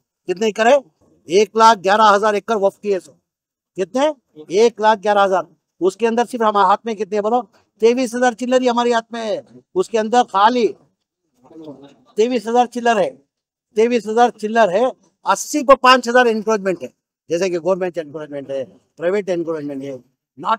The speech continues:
even ten percent, ट्वेंटी, खाली seven, seventy percent encouragement है, सेवेंटी परसेंट encouragement। इसके लिए मैं बोल रहा हूँ,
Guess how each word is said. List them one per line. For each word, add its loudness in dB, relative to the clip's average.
even -4
ten -4
percent, -8
ट्वेंटी, -6
खाली -8
seven, -4
seventy -6
percent -4
encouragement -10
है, -20
सेवेंटी 4
परसेंट -2
encouragement। -4
इसके -12
लिए 4
मैं -6
बोल 0
रहा -2
हूँ, -2